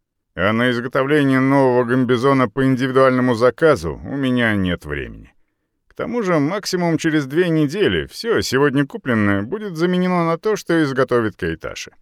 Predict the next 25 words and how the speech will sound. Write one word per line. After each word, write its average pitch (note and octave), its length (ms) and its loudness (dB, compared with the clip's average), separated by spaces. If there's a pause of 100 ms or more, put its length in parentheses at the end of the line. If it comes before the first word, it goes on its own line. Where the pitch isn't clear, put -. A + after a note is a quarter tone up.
(640)
Конечно, B2+ 400 -6
можно B2 300 0
было B2 200 2
вообще A#2+ 540 0
не G#2+ 200 0
тратиться A2+ 500 -6
на A2+ 140 -2
защитное A#2+ 520 -2
вооружение A#2+ 720 2
и C3 200 -8
подождать, A#2 640 2
пока A#2 280 0
японец A#2+ 500 0
сделает B2 560 2
обещанное, G#2+ 640 -2 (220)
но G#2+ 180 0
то, B3 160 2
с - 80 -6
каким G3+ 400 -2
постоянством D#3 960 2
я D3+ 240 -2
влипаю C3+ 480 0
в G#2+ 60 0
различные C3 500 2
неприятности, C3+ 800 -4